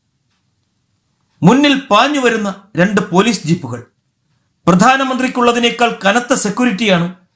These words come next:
മഹാഗുരുജിക്ക്. ജീപ്പുകൾക്ക് പിന്നിൽ ബെൻസിന്റെയും മാരുതി തൗസൻഡിന്റെയും നീണ്ട നിരകൾ. തലസ്ഥാനത്തെ വമ്പന്മാരെല്ലാം ഉണ്ട് മഹാഗുരുജിയെ യാത്ര അയക്കുവാൻ.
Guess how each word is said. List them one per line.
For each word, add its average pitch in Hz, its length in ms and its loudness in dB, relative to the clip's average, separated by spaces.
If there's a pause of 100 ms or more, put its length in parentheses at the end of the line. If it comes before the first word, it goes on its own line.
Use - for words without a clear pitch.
(140)
മഹാഗുരുജിക്ക്. 147 840 -2 (840)
ജീപ്പുകൾക്ക് 226 560 0
പിന്നിൽ 196 420 -6 (340)
ബെൻസിന്റെയും 240 760 0
മാരുതി 247 380 2
തൗസൻഡിന്റെയും 208 800 2
നീണ്ട 214 300 2
നിരകൾ. 143 420 -4 (800)
തലസ്ഥാനത്തെ 202 600 0
വമ്പന്മാരെല്ലാം 220 920 0
ഉണ്ട് 208 140 -4 (540)
മഹാഗുരുജിയെ 180 800 0
യാത്ര 165 340 -2
അയക്കുവാൻ. 135 460 -6